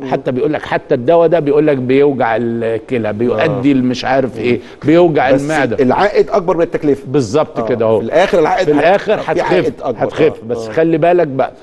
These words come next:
Speaker 1: مم.
Speaker 2: فهنا العبقرية في إعطاء الدواء إيه؟
Speaker 1: مم.
Speaker 2: الجرعة،
Speaker 1: مم. صح.
Speaker 2: الطريقة،
Speaker 1: مم.
Speaker 2: إمتى،
Speaker 1: مم.
Speaker 2: توقيت.
Speaker 1: صح.
Speaker 2: كل، كل، كل دي بقى هنا براعة إدارة
Speaker 1: مم.
Speaker 2: فاتورة الإصلاح.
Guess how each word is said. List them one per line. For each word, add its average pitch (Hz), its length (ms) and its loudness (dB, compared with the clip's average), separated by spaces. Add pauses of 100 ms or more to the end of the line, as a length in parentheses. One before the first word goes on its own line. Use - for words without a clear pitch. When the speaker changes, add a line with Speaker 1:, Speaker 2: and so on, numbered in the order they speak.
Speaker 1:
مم. 120 120 -8
Speaker 2:
فهنا 185 480 0
العبقرية 147 560 0
في - 140 -2
إعطاء 156 380 0
الدواء 131 420 2 (100)
إيه؟ 117 160 0 (200)
Speaker 1:
مم. 120 280 -6 (600)
Speaker 2:
الجرعة، 123 480 0 (500)
Speaker 1:
مم. 113 260 -12 (440)
صح. 101 120 -4
Speaker 2:
الطريقة، 117 640 0 (280)
Speaker 1:
مم. 101 280 -10 (360)
Speaker 2:
إمتى، 139 340 0 (300)
Speaker 1:
مم. 113 100 -10
Speaker 2:
توقيت. 127 600 0
Speaker 1:
صح. 104 120 -6 (220)
Speaker 2:
كل، 254 280 0
كل، 277 240 0
كل 254 320 2
دي 233 140 4
بقى 226 360 2
هنا 247 140 0
براعة 190 600 2 (200)
إدارة 196 480 4 (540)
Speaker 1:
مم. 113 260 -10
Speaker 2:
فاتورة 165 520 2
الإصلاح. 131 560 -6